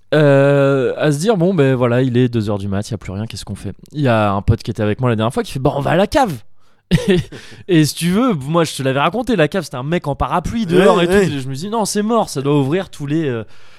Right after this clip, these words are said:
Speaker 1: tous les,
Speaker 2: Ouais.
Speaker 1: tout-, toutes les pleines lunes, c'est
Speaker 2: Ouais,
Speaker 1: tu vois, une connerie
Speaker 2: ouais.
Speaker 1: comme ça, c'est mort. Ou voir, c'est sûrement déjà fermé vu l'état du truc quand on y était. Et le gars, il fait, « Si, si, vas-y, bah, si on tente, on tente. De toute
Speaker 2: Ouais.
Speaker 1: façon, on est à côté. »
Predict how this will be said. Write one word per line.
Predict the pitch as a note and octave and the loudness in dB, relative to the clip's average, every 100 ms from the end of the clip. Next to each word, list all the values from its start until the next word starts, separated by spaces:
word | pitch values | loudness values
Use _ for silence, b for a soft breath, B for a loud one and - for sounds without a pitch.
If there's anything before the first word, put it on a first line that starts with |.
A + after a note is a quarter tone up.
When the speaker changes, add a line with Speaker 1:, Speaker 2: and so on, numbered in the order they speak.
| b | b
Speaker 1:
tous | - C#3+ | -8 0
les, | B2+ | 2
Speaker 2:
Ouais. | C3 A2 | 2 0
Speaker 1:
tout-, | G2 | -6
toutes | - C#3+ | -6 -4
les | |
pleines | C3 D3+ D#3 | 0 0 2
lunes, | F3+ F#3+ | 0 0
c'est | D3 | 2
Speaker 2:
Ouais, | E3+ | 4
Speaker 1:
tu | |
vois, | E3+ | 4
une | C#3+ | 2
connerie | C#3+ C#3+ | 2 2
Speaker 2:
ouais. | C#3+ | 2
Speaker 1:
comme | D#3 | 0
ça, | D#3+ A3 | 0 0
c'est | D#3 | 0
mort. | F#3+ G#3 | 2 2
Ou | D#3 | 2
voir, | C3 D#3+ - | 0 -2 -2
c'est | D3 | -6
sûrement | - D3+ D#3 | -4 -2 0
déjà | D#3 D3 | 2 2
fermé | E3 F3+ G3+ G#3 | 0 -2 0 0
vu | D3 | 2
l'état | D3 D3 D3+ | 2 2 0
du | |
truc | D3+ - F#3+ | 0 -2 0
quand | C#3+ | 0
on | D#3 | 0
y | D#3 | 0
était. | D#3 D3 - B B B B - - - - - | 0 -2 -6 B B B B -20 -20 -20 -20 -2
Et | D#3+ D3+ D3+ C#3+ | 2 4 4 0
le | |
gars, | D3 A3+ | -2 -4
il | |
fait, « | F3 A3+ | -4 -6
Si, | D#4 | -4
si, | - D#4+ | 0 2
vas-y, | B3+ B3+ C#4 | 2 0 0
bah, | F#3 C3 C3+ C#3 | 0 0 0 0
si | D#4 | -2
on | C#4+ | -2
tente, | C#4 C4+ A#3 | 0 -2 -2
on | A#3 | -2
tente. | A#3+ | 0
De | |
toute | |
Speaker 2:
Ouais. | - | 2
Speaker 1:
façon, | D#3+ A3 | 2 0
on | F#3 | 0
est | |
à | E3+ | 2
côté. » | F#3+ D#3+ C#3+ | 2 0 -2